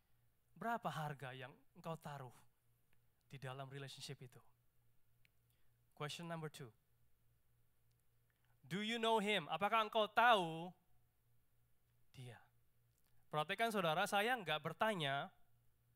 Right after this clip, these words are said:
apakah saudara tahu tentang Yesus. Saya tidak bertanya demikian. Saya nggak tanya, "Do you know about Jesus?" Saya nggak bertanya apakah saudara punya pengetahuan tentang Yesus.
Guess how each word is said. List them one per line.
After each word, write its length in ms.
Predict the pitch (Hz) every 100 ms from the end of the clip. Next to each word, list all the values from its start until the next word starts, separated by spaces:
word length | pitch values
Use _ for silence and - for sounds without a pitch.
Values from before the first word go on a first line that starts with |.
| _ _ -
apakah 480 | 160 - 175 214 226 - _ _ _ _ _ _ _
saudara 640 | - 170 165 175 175 170 - _ _ _ _ _ _ _ _ _
tahu 320 | - 143 151 156
tentang 320 | 143 139 135 127
Yesus. 640 | 127 135 120 - - - - _ _ _ - _ _ _ -
Saya 160 | 139
tidak 240 | 147 135 131
bertanya 300 | 135 131 131
demikian. 500 | 135 131 139 147 160 _ _ _ _ _
Saya 160 | - 180
nggak 160 | 139
tanya, 320 | 139 147 170 160
"Do 80 |
you 300 | 180 185 185 170
know 320 | 214 247 226
about 320 | 165 170 160
Jesus?" 480 | - 214 185 135 131
Saya 160 | 165
nggak 240 | 185 147 143
bertanya 400 | 147 156 180 175
apakah 240 | 170 196
saudara 320 | 185 196 214
punya 240 | 214 202 202
pengetahuan 560 | 196 196 196 190 214
tentang 240 | 220 214 196
Yesus. 640 | 185 196 165 139 - -